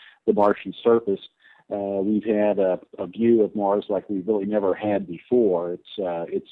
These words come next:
a, a pretty, pretty amazing view. It's, uh, it's not showing us any life, and, uh, I think it's a, it's an interesting issue that a couple weeks ago nasa made a very big deal about the fact that, uh, Mars may have been habitable,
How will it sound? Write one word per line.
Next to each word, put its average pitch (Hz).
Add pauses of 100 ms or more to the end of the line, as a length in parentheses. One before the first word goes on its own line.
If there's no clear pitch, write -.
(160)
a, -
a 110
pretty, 107 (320)
pretty 143
amazing 110
view. 104
It's, - (140)
uh, 95 (280)
it's -
not 143 (100)
showing 143
us 117
any 123
life, 131 (260)
and, 107
uh, 101 (380)
I 107
think 139
it's -
a, 98
it's 113
an 107
interesting 117
issue 107
that 95 (120)
a 101
couple 131
weeks 120
ago 107
nasa 107
made 101
a 95
very 104
big 98
deal 107 (380)
about 101
the 92 (100)
fact 107
that, 95
uh, 95
Mars 107 (280)
may 110
have 110
been 95
habitable, 101